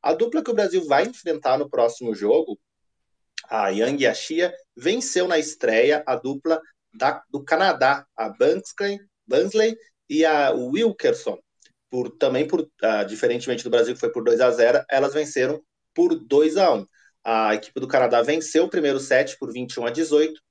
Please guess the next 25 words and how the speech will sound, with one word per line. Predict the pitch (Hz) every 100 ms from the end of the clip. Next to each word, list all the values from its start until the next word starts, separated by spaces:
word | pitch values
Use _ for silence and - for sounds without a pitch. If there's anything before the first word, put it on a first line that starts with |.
| _ _ _ _
e | 196
as | 208
chinesas | 240 208 185 180
venceram | 196 196 165 165
os | 160
dois | 143 151 151
sets | - 139 135 -
seguintes, | 160 110 - 107
o |
segundo | 107 117 117 117
por | 117 107
vinte | 110 110 -
e |
um | 113 113
a | 165
quinze | 190 - 160 175 180 196 _ _ _ -
e | 175
o |
terceiro | 185 196 190 - 143 139 147 151 -
a | 131 131 - -
quinze, | 165 190 208 190 202 196 _ _ _ _ _ _
por | 151
quinze | - 151 190 185 196 - -
a | 180
onze. | 151 95 - -